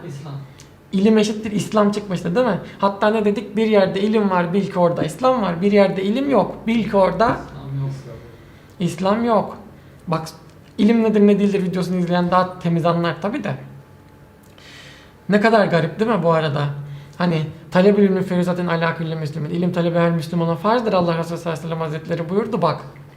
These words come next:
Speaker 2: Rezilliğe bak. Başka bana bir yol, yordam, din,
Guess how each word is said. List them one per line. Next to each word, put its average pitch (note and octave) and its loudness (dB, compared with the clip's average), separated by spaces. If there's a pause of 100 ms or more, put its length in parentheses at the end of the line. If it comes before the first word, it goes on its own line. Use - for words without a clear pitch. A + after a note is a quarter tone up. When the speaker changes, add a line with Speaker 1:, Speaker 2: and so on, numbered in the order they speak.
(160)
Speaker 2:
Rezilliğe E3 2
bak. A3 0 (2750)
Başka E3+ 2
bana A3 2
bir G3 2
yol, G3 6 (400)
yordam, F3+ 4 (120)
din, F3 2